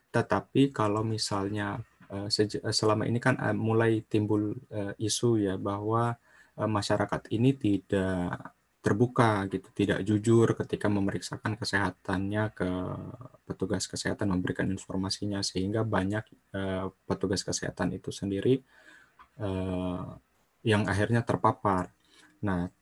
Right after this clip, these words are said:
tetapi memang ini debatable. Kalau masyarakatnya bilang seharusnya tenaga kesehatannya lebih siap dong gitu. Tetapi kalau dari tenaga kesehatannya gimana kami mau siap toh,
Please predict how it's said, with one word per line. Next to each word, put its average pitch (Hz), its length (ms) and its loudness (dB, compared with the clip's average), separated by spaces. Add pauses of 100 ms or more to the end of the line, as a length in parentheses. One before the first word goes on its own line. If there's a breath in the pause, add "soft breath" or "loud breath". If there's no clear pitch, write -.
(220)
tetapi 104 320 4
memang 123 280 6
ini 139 160 8
debatable. 113 640 6
Kalau 101 160 6
masyarakatnya 98 560 4
bilang 113 240 6
seharusnya 98 480 2
tenaga 117 240 6
kesehatannya 95 480 2
lebih 104 240 6
siap 156 240 6
dong 104 400 2
gitu. 92 160 -2
Tetapi - 400 -2
kalau 101 400 2
dari 95 240 0
tenaga 95 320 0
kesehatannya 123 600 0
gimana 98 280 2
kami 104 240 2
mau 104 160 -2
siap 110 400 2
toh, 151 240 2